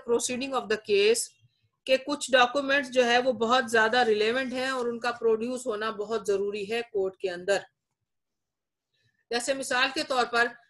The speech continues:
अगर किसी fact के ऊपर जो है उनका आपस में controversy आ रही है और वो fact on record है,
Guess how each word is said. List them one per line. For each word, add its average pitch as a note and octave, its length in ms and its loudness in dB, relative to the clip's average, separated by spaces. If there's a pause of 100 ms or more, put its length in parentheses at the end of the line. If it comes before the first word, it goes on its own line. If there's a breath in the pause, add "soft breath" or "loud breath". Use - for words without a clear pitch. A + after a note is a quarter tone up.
(120)
अगर B3+ 260 0
किसी C#4 320 -6
fact - 500 -6
के D4+ 80 -2
ऊपर C4+ 340 0
जो B3 140 -2
है A3+ 360 0 (340 soft breath)
उनका A#3+ 280 0
आपस B3+ 300 0
में B3+ 120 -4
controversy B3+ 680 2
आ A#3+ 120 6
रही B3+ 180 0
है C4 100 4
और A#3+ 240 4
वो C4 140 4
fact C4+ 420 -2
on A3+ 180 0
record G#3+ 400 2
है, E3 120 -6